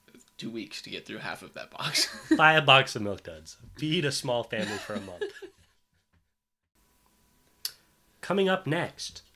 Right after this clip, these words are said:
Speaker 2: Colton Wong or Colton Wrong?
Speaker 1: <laughs>
Speaker 2: We'll discuss why the Mariners have some changes to make. And actually right now. We're gonna do it right now.
Speaker 1: Yeah, we're, it's, it's happening. That was
Speaker 2: God,
Speaker 1: actually a
Speaker 2: can
Speaker 1: great
Speaker 2: we,
Speaker 1: intro.
Speaker 2: can we move that snippet to before the ad break?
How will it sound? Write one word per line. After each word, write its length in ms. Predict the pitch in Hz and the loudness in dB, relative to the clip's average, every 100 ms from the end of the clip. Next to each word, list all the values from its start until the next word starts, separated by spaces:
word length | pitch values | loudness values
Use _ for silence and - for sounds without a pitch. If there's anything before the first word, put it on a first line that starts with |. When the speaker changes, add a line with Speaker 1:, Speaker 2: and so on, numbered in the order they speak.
| _ - | _ -14
Speaker 2:
Colton 420 | - 170 180 156 | -4 -2 0 -2
Wong 500 | 104 127 196 247 247 - _ - | 0 -2 -2 -6 -14 -18 _ -8
or 140 | 110 | -8
Colton 720 | - - 175 202 214 220 185 | -8 -6 -4 -4 -4 -4 -4
Wrong? 640 | 110 120 135 131 107 175 165 | 0 4 6 6 4 2 -2
Speaker 1:
<laughs> 60 | - - - - - - - - - - | -2 -6 -10 -16 -20 -20 -20 -20 -14 -2
Speaker 2:
We'll 220 | 143 202 | 4 4
discuss 840 | 147 - - 143 110 92 - - - - - - - | 4 0 4 6 6 4 -4 -6 -8 -18 -20 -16 -6
why 140 | 110 | -6
the 80 | 110 | 0
Mariners 400 | 120 131 110 95 | 2 2 2 -2
have 120 | 107 | -4
some 120 | 107 | -4
changes 340 | 101 110 101 98 | -2 -2 -2 -6
to 80 | |
make. 300 | 104 85 - - | -8 -10 -8 4
And 100 | 160 | 8
actually 280 | 151 135 | 8 6
right 160 | 107 92 | 2 0
now. 80 | 85 - | -2 -6
We're 80 | 113 | 0
gonna 160 | 120 | 0
do 100 | 104 | 0
it 60 | 92 | -4
right 160 | 82 | -8
now. 80 | 87 - | -14 -10
Speaker 1:
Yeah, 140 | 120 - | -10 -6
we're, 220 | 143 147 - | -6 -6 -8
it's, 240 | 156 143 - | -8 -6 -6
it's 180 | 175 139 | -4 0
happening. 440 | 107 - 76 - - | 0 -2 -12 -14 -2
That 180 | 117 113 | -2 0
was 100 | 104 | 0
Speaker 2:
God, 140 | 120 | 0
Speaker 1:
actually 240 | 127 127 | 2 0
a 20 | 110 | 2
Speaker 2:
can 140 | 160 | 4
Speaker 1:
great 100 | 220 | 4
Speaker 2:
we, 60 | 156 | 2
Speaker 1:
intro. 320 | 107 107 - - | -2 -8 -10 -2
Speaker 2:
can 120 | 180 | 6
we 120 | 196 | 6
move 220 | 143 139 | 8 6
that 200 | 139 131 | 6 6
snippet 340 | - 131 131 - | 4 2 2 0
to 100 | 135 | -2
before 320 | 127 139 127 | 0 4 6
the 100 | 117 | 10
ad 180 | 113 104 | 10 10
break? 240 | 131 131 | 8 8